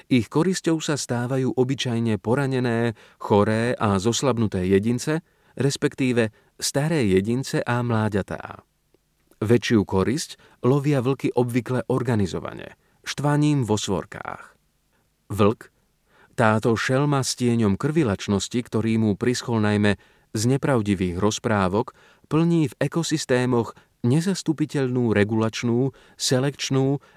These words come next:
a asanačnú rolu. Spoločne s inými, väčšími predátormi, medveď, rys,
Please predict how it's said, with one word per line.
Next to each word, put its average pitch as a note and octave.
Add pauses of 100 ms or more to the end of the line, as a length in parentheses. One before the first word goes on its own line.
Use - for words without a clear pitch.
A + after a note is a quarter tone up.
(100)
a G#2
asanačnú B2+
rolu. F#2 (500)
Spoločne A#2
s -
inými, F#2+ (320)
väčšími G#2
predátormi, G#2+ (320)
medveď, G2+
rys, G#2